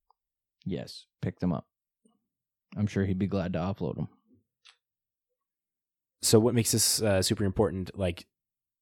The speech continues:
Speaker 2: has m-, really made this scene increases with Zendikar coming out. You got a bunch of landfall, tr-,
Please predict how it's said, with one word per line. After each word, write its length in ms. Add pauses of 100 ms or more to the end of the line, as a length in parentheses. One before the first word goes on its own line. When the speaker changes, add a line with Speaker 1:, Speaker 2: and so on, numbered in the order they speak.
(760)
Speaker 2:
has 260 (140)
m-, 240
really 260
made 300
this 140
scene 420
increases 560
with 140
Zendikar 360
coming 200
out. 180
You 80
got 160
a 40
bunch 520
of 480
landfall, 540
tr-, 140